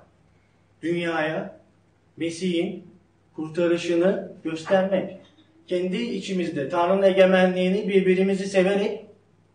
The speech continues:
yansıtmak. Çağrılmış kişiler olarak, şakirtler olarak bizim görevimiz bu. Dünyadaki asıl görevimiz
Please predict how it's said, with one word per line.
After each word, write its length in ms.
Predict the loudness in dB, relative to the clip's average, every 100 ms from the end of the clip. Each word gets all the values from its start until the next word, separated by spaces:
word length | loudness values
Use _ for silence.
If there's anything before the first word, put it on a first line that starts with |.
| _ _
yansıtmak. 680 | -14 -14 -14 -10 -10 -10 -20 _ _ _ _ _ _ _ _ _ _ _ _ _ _ _ _ _ _ _ _ _ _ _ _ _
Çağrılmış 580 | -2 4 4 4 -2 -6
kişiler 400 | -6 2 6 8
olarak, 540 | 6 0 -4 -12 -20 -14 -14 -14 -20 _ _
şakirtler 680 | -10 -8 -6 -8 4 6 6
olarak 440 | 4 -4 -8 -14 _ _ _ _ _ _ _
bizim 200 | -14 -8
görevimiz 580 | -6 -6 -6 -10 -12 -16
bu. 140 | -18 -20 _ _ _ _ _ _ -10
Dünyadaki 680 | -6 -4 -4 -6 -12 -14 -12
asıl 380 | -12 -12 -14
görevimiz 680 | -12 -12 -12 -14 -16 -16 -20